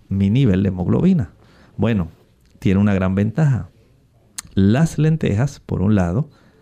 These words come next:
le proveen folatos y por otro lado, hierro. Así que de los tres principales,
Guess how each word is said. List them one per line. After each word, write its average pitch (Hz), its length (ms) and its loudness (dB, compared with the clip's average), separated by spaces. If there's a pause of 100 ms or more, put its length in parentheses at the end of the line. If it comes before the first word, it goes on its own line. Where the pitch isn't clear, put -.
(320)
le 113 160 2
proveen 127 540 0
folatos - 840 -4 (520)
y 151 100 0
por 139 160 -2
otro 147 180 0
lado, 131 400 0 (360)
hierro. 139 480 2 (560)
Así 135 260 -2
que 170 340 0
de 104 280 0
los 107 260 0 (100)
tres - 680 -2 (840)
principales, 143 1000 0